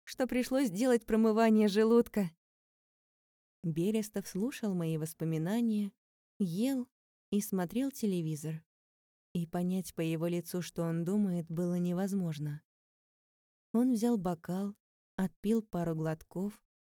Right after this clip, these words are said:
откинулся на спинку дивана и продолжал молчать. Картинка сменилась следующим сюжетом.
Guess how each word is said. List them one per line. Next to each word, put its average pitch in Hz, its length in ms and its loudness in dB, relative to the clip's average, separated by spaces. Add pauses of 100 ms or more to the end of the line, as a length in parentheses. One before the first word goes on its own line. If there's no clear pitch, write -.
(140)
откинулся 208 720 0
на 175 140 0
спинку 196 420 -2
дивана 202 600 0 (360)
и 214 120 2
продолжал 185 680 -2
молчать. 196 680 -4 (840)
Картинка 220 600 -2
сменилась 208 580 -2
следующим 165 600 -4
сюжетом. 156 640 -6